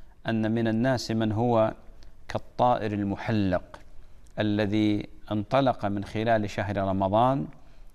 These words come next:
إلى الفضاء الرحب من العبادات ومن الطاعات ومن التقرب إلى رب الأرض والسماوات. استثمر هذا الشهر بما ي-، يرفعه عند الله جل وعلا،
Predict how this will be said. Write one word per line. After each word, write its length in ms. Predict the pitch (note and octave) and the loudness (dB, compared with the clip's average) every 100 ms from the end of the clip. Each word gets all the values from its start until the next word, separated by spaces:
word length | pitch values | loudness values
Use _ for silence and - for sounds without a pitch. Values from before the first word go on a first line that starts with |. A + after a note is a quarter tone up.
| - A2 | -10 -4
إلى 140 | G#2+ | -2
الفضاء 500 | G2+ - G#2 A#2 - | -2 0 2 2 2
الرحب 400 | G2 A2 B2 - - - - - - - - | 0 0 0 -4 -14 -18 -18 -20 -20 -16 -6
من 140 | G2+ | -2
العبادات 840 | G2 F#2 G2 G2 G2 A#2 A2 - - - - - - - | -2 -2 0 0 2 4 2 -2 -12 -16 -18 -20 -16 -6
ومن 280 | G#2 G#2 G#2 | -4 0 -2
الطاعات 800 | - - G2 F#2 A#2+ A2+ - - - - - - - | -2 0 2 4 4 2 -2 -14 -18 -20 -18 -14 -8
ومن 260 | G#2 A2 | -4 -4
التقرب 680 | G#2 - - D#3 D3+ A#2 A2 | -4 -4 -2 0 0 0 -2
إلى 320 | G2+ G#2 G#2+ | -2 0 2
رب 240 | A#2 G#2+ G#2 | 2 0 0
الأرض 320 | F#2 G#2+ G2 | 0 0 0
والسماوات. 880 | F#2+ F#2 - F#2+ F#2+ G2 G#2+ - - - - - - - - - | -2 -4 -4 0 2 4 4 2 -8 -16 -16 -16 -16 -18 -14 -12
استثمر 520 | - C#3+ - C3 A#2+ | -6 -4 0 2 4
هذا 280 | A#2 B2 A2+ | 4 2 0
الشهر 600 | - D3 A#2+ B2+ C3+ - - - - - - - - - G#2+ | -2 0 2 4 2 0 -10 -16 -16 -16 -18 -18 -20 -10 -2
بما 340 | A#2 A#2+ A#2 | 2 4 4
ي-، 140 | B2 - | 2 0
يرفعه 600 | A2+ A2+ - C#3+ A#2+ A2 G2+ | 0 0 4 2 4 0 -2
عند 240 | A2+ G#2 | -2 0
الله 360 | G#2 G#2+ G2 G2 | 4 4 2 -2
جل 300 | G2+ F#2+ F#2+ | -2 0 2
وعلا، 400 | G#2+ F2 D#2+ | 2 2 -4